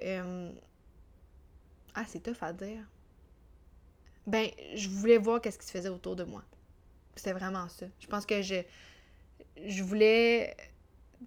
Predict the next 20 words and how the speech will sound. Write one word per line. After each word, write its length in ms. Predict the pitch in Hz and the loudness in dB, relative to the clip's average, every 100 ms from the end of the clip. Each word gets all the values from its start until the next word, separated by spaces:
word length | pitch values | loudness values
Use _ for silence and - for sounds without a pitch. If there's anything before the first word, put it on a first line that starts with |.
| - | -6
un 120 | 196 262 | -4 2
peu 120 | 466 453 | 2 4
dans 200 | 269 254 | 4 2
une, 260 | 226 226 | 0 -2
dans 180 | 214 226 220 | 0 0 2
une 120 | 226 | 2
énergie 500 | 220 214 208 214 262 | 2 2 0 0 2
négative 760 | 254 226 196 185 - 269 269 208 | 2 4 4 2 0 0 0 0
de 140 | 190 | -2
dire, « 540 | 185 220 240 247 214 - - - | 2 4 4 4 0 -6 -20 -12
Je 140 | 202 214 | -2 2
veux 80 | |
voir 220 | 214 240 254 | 4 4 2
si 100 | 214 | -2
je 60 | |
suis 120 | - | -2
meilleure 380 | 208 196 190 220 | 0 2 2 0
que 80 | 196 | -2
telle 220 | - 180 | -4 -4
personne. » 440 | - 156 - 180 | -4 -10 -10 -14